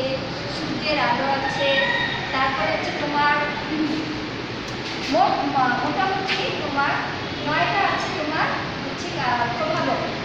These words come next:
যেগুলো আমরা বলতে পারি যেমন খনিজ লবণ আছে,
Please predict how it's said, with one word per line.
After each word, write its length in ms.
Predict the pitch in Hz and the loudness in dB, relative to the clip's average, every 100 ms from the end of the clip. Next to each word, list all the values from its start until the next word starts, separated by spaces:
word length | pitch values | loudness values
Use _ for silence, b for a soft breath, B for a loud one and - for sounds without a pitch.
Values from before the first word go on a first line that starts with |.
| - - - | -4 -4 -2
যেগুলো 380 | 277 - 311 339 - - - - | 0 0 2 2 2 0 -4 -2
আমরা 240 | 262 285 277 269 | -2 0 2 2
বলতে 220 | 277 339 | 2 0
পারি 160 | 349 330 | 0 2
যেমন 220 | 320 320 | 2 0
খনিজ 360 | 330 330 330 330 | 0 0 0 0
লবণ 260 | 311 294 277 | 0 0 0
আছে, 300 | 277 269 285 | -2 0 0